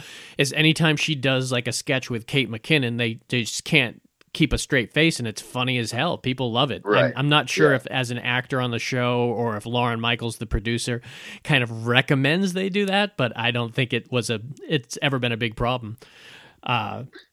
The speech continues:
Speaker 1: I mean, you look at Will, specifically Will Ferrell and Jimmy Fallon. Jimmy Fallon could
Speaker 2: Oh,
Speaker 1: not
Speaker 2: it
Speaker 1: keep a straight face when Willie, Will Ferrell was on the, uh, on the stage with
Speaker 2: Absolutely.
Speaker 1: him.
Speaker 2: Yeah, no, like, uh, more cowbell.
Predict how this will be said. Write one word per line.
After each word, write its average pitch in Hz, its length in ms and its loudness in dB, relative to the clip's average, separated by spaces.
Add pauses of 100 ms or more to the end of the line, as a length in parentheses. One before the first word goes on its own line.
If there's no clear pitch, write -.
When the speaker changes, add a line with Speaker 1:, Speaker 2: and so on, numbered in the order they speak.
(180)
Speaker 1:
I 156 60 2
mean, 165 140 8
you 175 80 10
look 226 180 8
at 175 60 6
Will, 151 340 6 (220)
specifically 165 600 2
Will 147 200 6
Ferrell 143 360 4
and 139 120 2
Jimmy 139 200 2
Fallon. 151 420 -2 (100)
Jimmy 180 240 4
Fallon 180 240 4
could 139 120 4
Speaker 2:
Oh, 113 120 12
Speaker 1:
not 95 60 10
Speaker 2:
it 95 60 6
Speaker 1:
keep 151 160 4
a - 40 0
straight 131 340 0
face 160 240 0
when 110 140 -4
Willie, 113 160 -2 (240)
Will 127 160 2
Ferrell 127 260 2
was 107 140 -4
on 101 220 -2
the, 98 100 -6 (180)
uh, 95 300 -8 (480)
on 117 220 -4
the 98 240 -8
stage - 20 -10
with - 20 -10
Speaker 2:
Absolutely. 113 600 6
Speaker 1:
him. - 120 -8 (540)
Speaker 2:
Yeah, 139 200 12
no, 120 200 10
like, 98 260 6
uh, 95 300 6
more 113 180 4
cowbell. 113 540 4